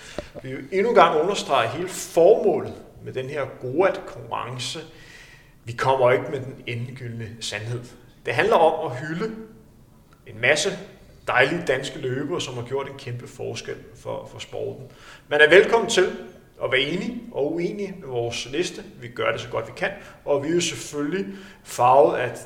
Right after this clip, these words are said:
den måde, vi har oplevet tingene, og vi har selvfølgelig mere fokus på, af naturlige årsager, de løbere, som vi selv oplevede, kontra de løbere, som vi ikke kender så meget til i halvfjerdserne og firserne. Men vi har gjort vores bedste.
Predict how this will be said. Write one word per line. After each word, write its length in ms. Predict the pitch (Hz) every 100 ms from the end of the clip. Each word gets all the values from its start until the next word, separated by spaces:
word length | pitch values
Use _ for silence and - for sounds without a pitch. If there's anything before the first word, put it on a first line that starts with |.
| -
den 220 | 135 127
måde, 300 | 127 127 123
vi 100 | 160
har 80 | 233
oplevet 460 | 151 151 175 151
tingene, 340 | 139 185 185 165 156
og 160 | 151
vi 40 | 147
har 80 |
selvfølgelig 540 | 143 147 151 147 156 147
mere 220 | 135 151
fokus 440 | - 147 147 151
på, 360 | - - 123 - - - - - -
af 80 | -
naturlige 360 | 139 - 175 139
årsager, 260 | 139 131
de 80 | 127
løbere, 300 | 143 143 147
som 120 | 131
vi 60 | 120
selv 220 | - 247
oplevede, 540 | 165 170 190 160 147 147 - -
kontra 320 | - 151 139
de 120 | 123 147
løbere, 320 | 135 143 151
som 140 | -
vi 60 | 302
ikke 120 | 302
kender 180 | 156 131
så 120 | 123
meget 300 | 110 117 -
til 80 | 127
i 40 |
halvfjerdserne 520 | 113 107 104 101 117
og 60 | 113
firserne. 340 | 110 101 -
Men 120 | 143 160
vi 60 |
har 80 | 180
gjort 320 | 180 220 - - - - - - - - - - -
vores 220 | 131 120
bedste. 340 | - 107 -